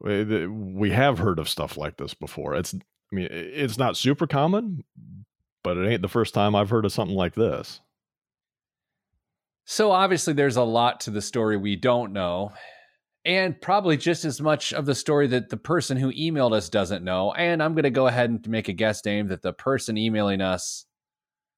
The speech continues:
Speaker 2: might be involved in the situation.
Speaker 1: I think that's a fair assumption.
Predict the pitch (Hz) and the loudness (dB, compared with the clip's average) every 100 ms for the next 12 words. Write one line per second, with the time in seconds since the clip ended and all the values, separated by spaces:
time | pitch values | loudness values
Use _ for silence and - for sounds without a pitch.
0 | - 98 110 - 104 85 76 92 90 78 | -4 0 0 0 -2 -2 0 2 2 2
1 | 85 78 - 71 65 50 - - _ _ | -4 -4 -8 -12 -12 -12 -14 -20 _ _
2 | _ _ 101 98 85 80 90 - 80 - | _ _ 0 2 2 0 -4 -4 -4 -4
3 | - - - | -6 -6 -10